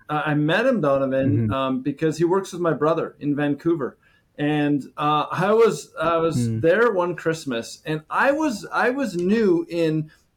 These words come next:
Speaker 1: in hearing God's voice. I was like, "I know, God, you speak, and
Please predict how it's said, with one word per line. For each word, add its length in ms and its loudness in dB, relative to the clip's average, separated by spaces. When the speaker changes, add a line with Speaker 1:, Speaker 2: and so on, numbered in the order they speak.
Speaker 1:
in 140 0
hearing 380 0
God's 260 0
voice. 380 -6
I 160 0
was 160 0
like, 180 2
"I 80 0
know, 280 0
God, 360 2
you 80 -2
speak, 540 -4
and 160 -4